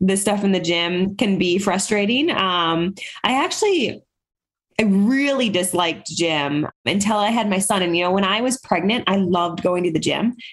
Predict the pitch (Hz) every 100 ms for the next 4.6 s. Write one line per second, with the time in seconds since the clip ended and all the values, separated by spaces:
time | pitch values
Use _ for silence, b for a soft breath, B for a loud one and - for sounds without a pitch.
0 | B - 196 208 202 190 175 143 233 330
1 | B B 185 214 220 277 320 302 208 196
2 | 208 202 220 233 226 220 190 170 180 185
3 | 220 - 196 202 202 180 170 190 208 196
4 | 185 160 170 208 269 285